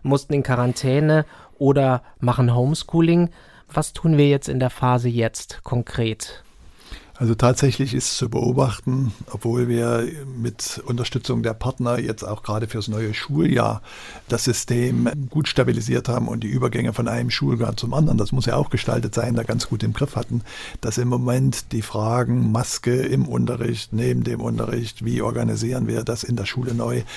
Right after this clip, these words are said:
Speaker 2: sehr viel Gedankenkraft und Konzentration verlangt. Also damit bleiben diese Diskussionen jetzt mit Plattformen im Moment erstmal wieder ein Stück stehen.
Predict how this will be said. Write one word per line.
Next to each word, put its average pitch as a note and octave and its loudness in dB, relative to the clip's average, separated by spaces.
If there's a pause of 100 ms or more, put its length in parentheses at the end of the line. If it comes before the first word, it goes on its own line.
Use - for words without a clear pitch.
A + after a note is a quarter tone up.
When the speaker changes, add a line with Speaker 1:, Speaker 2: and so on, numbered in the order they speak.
(340)
Speaker 2:
sehr A#2 0
viel G#2+ 0 (140)
Gedankenkraft G#2 0
und G#2 -4
Konzentration G2+ -2
verlangt. E2 -6 (840)
Also A#2+ 0
damit A#2 4
bleiben A#2 2
diese A2+ 0
Diskussionen A2 0
jetzt G#2+ -2
mit G2+ -4
Plattformen G#2+ 0
im F2 -4
Moment A2 2
erstmal - -2
wieder G2+ 0
ein G2 -2
Stück - -6
stehen. C#3+ 4